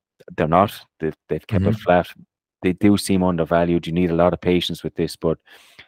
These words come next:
Speaker 1: all I'm seeing at the moment is words. I'm not seeing what the action plan is. I, I don't really grasp the full concept of that yet. Um,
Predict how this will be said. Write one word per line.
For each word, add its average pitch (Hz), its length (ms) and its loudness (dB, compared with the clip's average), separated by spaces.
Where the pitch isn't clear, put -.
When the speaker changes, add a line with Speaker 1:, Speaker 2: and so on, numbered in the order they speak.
Speaker 1:
all 113 160 8
I'm 110 100 6
seeing 107 260 0
at 92 100 -2
the 90 80 -4
moment 90 300 0
is 82 160 -6
words. 101 340 2
I'm 90 80 -2
not 87 200 0
seeing 85 280 -4
what 82 220 -2
the 69 120 -6
action - 320 -6
plan 85 280 0
is. 85 200 -2
I, 76 160 -4
I 90 100 -6
don't 95 320 2
really 90 300 0
grasp 87 400 0
the 78 80 -20
full 87 180 0
concept - 520 -2
of 78 80 -6
that - 240 -2
yet. 78 240 -2
Um, 78 460 -4